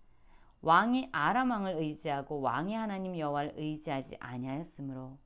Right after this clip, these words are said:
아람 왕의 군대가 왕의 손에서 벗어났나이다." 구스 사람과 룻 사람의 군대가 크지 아니하며 말과 병거가 심히 많지 아니하더이까. 그러나 왕이 여호와를 의지하였으므로 여호와께서 왕의 손에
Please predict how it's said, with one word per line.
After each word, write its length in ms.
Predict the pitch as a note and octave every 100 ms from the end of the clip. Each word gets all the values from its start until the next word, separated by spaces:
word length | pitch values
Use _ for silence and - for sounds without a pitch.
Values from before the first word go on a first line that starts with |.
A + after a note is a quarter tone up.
| - - -
아람 360 | - D#3+ G#3+ B3+
왕의 260 | B3+ B3+ B3
군대가 340 | G3+ F#3+ F#3
왕의 320 | E3 C#3+ E3
손에서 560 | E3+ D#3+ D3 C#3 F3 F3
벗어났나이다." 1300 | C3+ C3 D3 F#3 G3 D3+ A2+ A2 B2+ D#3+ D3 B2+ C3 - - - - - -
구스 320 | B3 C#4 D#4+
사람과 520 | D4+ C4 A3 G#3 G#3
룻 160 | F3+ A3+
사람의 440 | C4 B3 A#3 A3+
군대가 540 | F#3 F3+ F3 F3 F3+ F3+
크지 340 | - C#4 C#4
아니하며 500 | F#3+ D3 C#3 C#3 C3+
말과 380 | B2+ B2 C#3+ F#3+
병거가 420 | F#3+ E3+ E3 E3+
심히 340 | F3+ - B3+
많지 460 | A3+ C#3+ D#3 - A#3+
아니하더이까. 920 | - E3+ E3+ E3 D3 C3+ - C3 B2 -
그러나 320 | - D3+ C#3+
왕이 560 | B2+ B2 F#3+ F#3+ C3+ - - - - -
여호와를 480 | F3+ A#3 B3+ C4 A3
의지하였으므로 840 | G3+ A#3 B3+ G#3+ G3 - E3 D#3+
여호와께서 500 | D3+ D#3 D#3 D#3 E3+
왕의 420 | C#3 B2+ C3+ F#3+
손에 380 | G3+ F#3 F3 A3